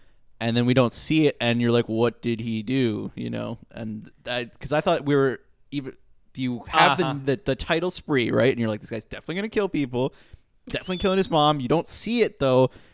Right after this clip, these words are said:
Speaker 1: and then you're like, "He's definitely gonna kill this guy." He passes out, and then you don't see him actually dispose the body or anything,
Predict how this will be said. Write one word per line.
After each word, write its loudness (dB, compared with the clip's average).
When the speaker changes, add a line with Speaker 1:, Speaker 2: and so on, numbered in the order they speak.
Speaker 1:
and 0
then 4
you're 2
like, 0
"He's -6
definitely -4
gonna -4
kill -6
this 0
guy." -2
He -2
passes -6
out, -2
and -6
then -4
you -4
don't -6
see -6
him -6
actually -6
dispose -2
the -12
body -2
or -12
anything, -12